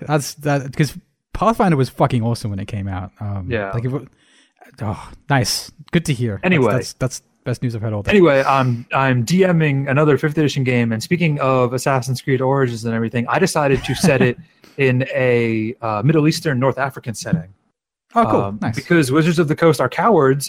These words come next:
Speaker 2: and don't want to leave the Forgotten Realms.
Speaker 1: Of course.
Speaker 2: And it
Speaker 1: Mm-hmm.
Speaker 2: fucking, oh, it makes you so angry. I ended up
Speaker 1: <laughs>
Speaker 2: buying the Arabian Adventures second edition books, A D and D books,
Speaker 1: Holy
Speaker 2: off of D M's Guild.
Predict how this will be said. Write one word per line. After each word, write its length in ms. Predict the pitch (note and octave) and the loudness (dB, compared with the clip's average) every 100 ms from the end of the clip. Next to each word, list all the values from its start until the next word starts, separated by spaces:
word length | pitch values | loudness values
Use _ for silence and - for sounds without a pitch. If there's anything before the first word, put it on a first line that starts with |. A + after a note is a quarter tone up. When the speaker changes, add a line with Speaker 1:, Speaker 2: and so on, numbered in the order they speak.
| - | -4
Speaker 2:
and 240 | B2 A2+ | -2 0
don't 160 | C3 E3+ | 0 2
want 160 | D#3+ C#3+ | 0 0
to 140 | C#3 | -2
leave 720 | C3 C3+ C3 B2 A#2+ A#2 A#2 B2 | 0 0 2 2 2 0 -8 -6
the 120 | A#2+ | -2
Forgotten 400 | B2+ B2 E3+ C3 | 0 0 -2 -2
Realms. 540 | G#2+ G#2 G#2+ C3 - _ _ _ _ _ _ _ - | -2 -2 -4 -6 -8 _ _ _ _ _ _ _ -8
Speaker 1:
Of 80 | C#3 | -8
course. 260 | - A#2+ B2+ | -4 -6 -2
Speaker 2:
And 120 | A#2+ | -2
it 160 | A2+ C3+ | -2 -4
Speaker 1:
Mm-hmm. 240 | A#2 C#3 | -4 -2
Speaker 2:
fucking, 440 | D3+ - C3+ A2 - _ - | -4 -4 -6 -6 -8 _ -2
oh, 140 | D#3 | 0
it 40 | D3 | 2
makes 200 | D3 - | 0 -2
you 60 | |
so 140 | - D#3 | -2 0
angry. 400 | C#3 C#3+ G#2+ - - - | 0 0 -2 -4 -20 -6
I 80 | C3+ | 0
ended 180 | D#3+ G3+ | 2 2
up 260 | D#3 A#2 | 0 -4
Speaker 1:
<laughs> 20 | - | 0
Speaker 2:
buying 600 | C3 D#3 D#3+ D3 C3 A2+ | 2 2 0 0 -2 -2
the 160 | B2+ | -2
Arabian 640 | B2+ A2 B2 C#3 C3+ C3+ | -2 0 2 2 2 0
Adventures 720 | B2 G#2 A#2+ B2+ C3 A2 G#2 - | 0 0 -2 0 -2 -2 -4 -6
second 360 | - B2+ C3 | -6 -2 0
edition 420 | A#2+ A#2 - A2 G2+ | 0 -2 -4 -6 -6
books, 580 | A2 G2+ - - - C3 | -6 -6 -8 -10 -8 -2
A 100 | B2+ | 0
D 160 | C3 | 0
and 80 | B2 | 0
D 100 | B2 | -2
books, 300 | A2+ A2+ G#2 | -2 -4 -2
Speaker 1:
Holy 340 | B2+ D#3+ D3 C3 | 0 2 4 2
Speaker 2:
off 100 | A2+ | 0
of 40 | |
D 160 | B2 A#2 | -4 -4
M's 220 | A#2+ G#2+ | -6 -4
Guild. 400 | A#2+ G#2+ G#2+ | -4 -2 -4